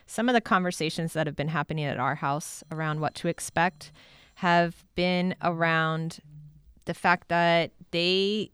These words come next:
are of an age where some mixed emotions might enter into their experience of the holidays. So that, uh, kind of sticky, uh, feeling of jealousy,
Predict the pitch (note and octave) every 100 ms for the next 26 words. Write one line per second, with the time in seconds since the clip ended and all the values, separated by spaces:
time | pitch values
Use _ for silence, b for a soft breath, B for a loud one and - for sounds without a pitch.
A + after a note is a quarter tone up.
0 | _ - F#3 F#3 F3 F3 D#3+ E3+ E3+ E3+
1 | D#3+ D#3 - _ _ - F#3 E3+ E3 F3+
2 | - - D#3+ F3+ - F3 C#3+ D3+ C3+ -
3 | D3 C#3+ C3 A2+ C#3 - C#3 C3 C3+ B2
4 | - - C3 B2+ B2 - - - - -
5 | - C3+ - b b b b b b b
6 | - F#3+ F3+ F3 E3+ - - F3 F3 E3
7 | _ _ _ _ _ _ _ _ - D#3
8 | D3 C3+ F3 - A#3 F#3+ - - G3+ -
9 | G3 F#3 F#3+ B B B B B B -
10 | C#3+ C3+ - C#2+ - - G#3 G#3 G3+ E3
11 | D3+ - D3 G3+ - A#3+ C4+ C4+